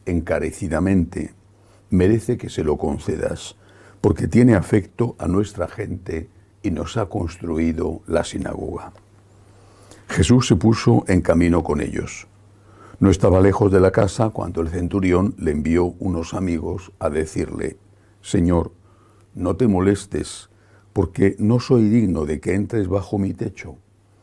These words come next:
Por eso tampoco me creí digno de venir a ti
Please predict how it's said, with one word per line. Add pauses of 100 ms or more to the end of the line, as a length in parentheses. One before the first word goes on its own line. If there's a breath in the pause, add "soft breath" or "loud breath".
(500 soft breath)
Por
eso
tampoco
me
creí
digno
de
venir
a
ti